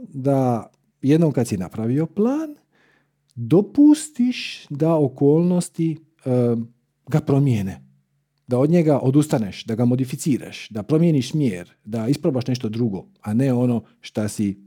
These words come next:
inicijalno krenuo. Hm? I možete, em, imate u vojnom žargonu, ima jedna divna vojna uzrečica koja kaže da nijedan plan ne priživi susret sa neprijateljem.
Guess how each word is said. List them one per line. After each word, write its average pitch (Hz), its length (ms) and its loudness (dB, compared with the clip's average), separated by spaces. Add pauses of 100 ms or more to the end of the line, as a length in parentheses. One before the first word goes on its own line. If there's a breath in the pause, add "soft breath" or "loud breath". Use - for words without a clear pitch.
inicijalno 87 640 -6
krenuo. - 520 -20 (220)
Hm? - 140 -12 (1000 soft breath)
I 110 480 4 (640)
možete, 127 800 2 (160)
em, 95 440 -8 (800)
imate 123 540 0
u 117 60 2
vojnom 135 460 2
žargonu, 117 500 0
ima 113 100 2
jedna 117 160 0
divna 117 380 2
vojna 113 380 0
uzrečica 135 560 -2 (340)
koja 120 260 -4
kaže 143 540 2 (400 soft breath)
da 110 280 0
nijedan 147 440 4
plan 160 340 2
ne 113 200 4
priživi 139 520 2
susret 127 360 -2
sa 107 120 -2
neprijateljem. - 640 -12